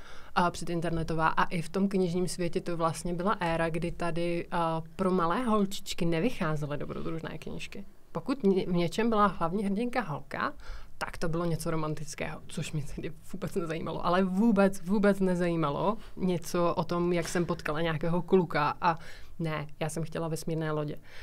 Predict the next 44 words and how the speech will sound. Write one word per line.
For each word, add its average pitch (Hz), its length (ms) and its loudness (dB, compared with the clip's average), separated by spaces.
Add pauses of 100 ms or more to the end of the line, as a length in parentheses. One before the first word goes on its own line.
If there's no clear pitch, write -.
(180)
A, 160 260 2
takže 165 480 -2 (460)
strašně - 440 -6
moc, 196 180 -6
strašně 196 340 -2
moc 190 80 2
jsem 190 100 0
si - 100 0
přála 170 240 0
být 196 140 -2
kosmonaut 180 640 -2
a 175 200 0
když 170 120 -2
jsem 180 120 -2
trochu 196 220 -2
povyrostla, 175 580 0
tak - 280 -6
jsem 185 180 0
zjistila 180 380 0
jednak, 170 320 0 (140)
a, 170 240 0
mám 175 200 2
strach 190 240 2
z 160 80 2
výšek. - 520 0 (440)
A 190 80 4
kosmonaut, 180 500 2
který 180 320 0
prostě - 340 0
vyleze 165 480 2
na 170 220 4
čtvrtou 175 580 0
příčku - 360 -4
žebříku 175 520 2
a 175 40 6
udělá 165 300 4
se 185 120 8
mu 196 120 10
špatně, - 640 2 (200)
prostě - 240 2
nebude 170 340 2
dobrý - 220 -2
kosmonaut. 165 540 -4 (720)
A 175 300 8